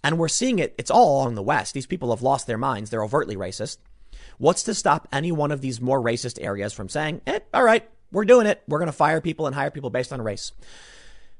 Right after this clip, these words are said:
You, nothing. Now, Donald Trump could intervene. And I asked my friend, "Do you think that if a bunch of, I don't know, white conservative areas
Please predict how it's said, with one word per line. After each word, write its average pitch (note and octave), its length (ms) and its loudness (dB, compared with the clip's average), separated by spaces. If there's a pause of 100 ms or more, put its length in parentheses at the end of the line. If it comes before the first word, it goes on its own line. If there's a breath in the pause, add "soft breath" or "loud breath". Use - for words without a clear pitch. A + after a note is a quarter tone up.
(280 soft breath)
You, D3+ 140 -6 (160)
nothing. D3+ 320 -2 (480)
Now, C#3+ 180 2
Donald D3+ 280 2
Trump - 240 0
could D3 120 -4
intervene. C3 540 -4 (120)
And F3+ 100 -2
I F#3+ 40 0
asked F#3 120 -4
my E3+ 80 -2
friend, C#3+ 360 -2
"Do G3 100 -4
you E4+ 100 2
think G#3 380 -2 (380)
that C#3 120 4
if C#3 80 2
a C3+ 60 2
bunch C#3+ 280 2
of, C#3 220 0
I C3+ 60 0
don't A#2+ 80 -4
know, A#2+ 180 -6 (100)
white B2 340 -2
conservative C3 520 0
areas C3 540 0